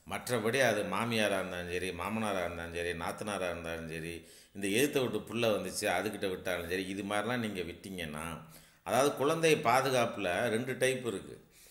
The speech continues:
குழந்தை விழுக போகுதுன்னா, "ஐயோ விழுக போகுது" அப்படின்னு தூக்கணும், அது வந்து தாய் தகப்பனால தான் கண்டிப்பா வரும். விழுந்ததுக்கப்புறம் குழந்தை விழுந்துருச்சுன்னு தூக்குறவங்க தான் மத்தவங்களாம், மத்த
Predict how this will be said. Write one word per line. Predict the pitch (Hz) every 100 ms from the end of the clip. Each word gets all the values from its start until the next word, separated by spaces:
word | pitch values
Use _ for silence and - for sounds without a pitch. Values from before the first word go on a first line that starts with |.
| - _ -
குழந்தை | 113 143 156
விழுக | 120 139 165
போகுதுன்னா, | 151 127 127 113 110 117
"ஐயோ | 123 147
விழுக | 123 156 170
போகுது" | 143 147 147 131
அப்படின்னு | 110 131 127
தூக்கணும், | 135 131 120 104 78 - - - -
அது | 104 131
வந்து | 135 160
தாய் | - 123 143
தகப்பனால | 139 127 120 117 117
தான் | 143
கண்டிப்பா | 113 107 110 113 101
வரும். | 82 - - - _
விழுந்ததுக்கப்புறம் | 92 147 190 190 175 160 170 160
குழந்தை | 143 160 151
விழுந்துருச்சுன்னு | 139 156 147 143 143
தூக்குறவங்க | 120 131 131 127 113 113
தான் | 156
மத்தவங்களாம், | 117 - 131 117 113 98
மத்த | 98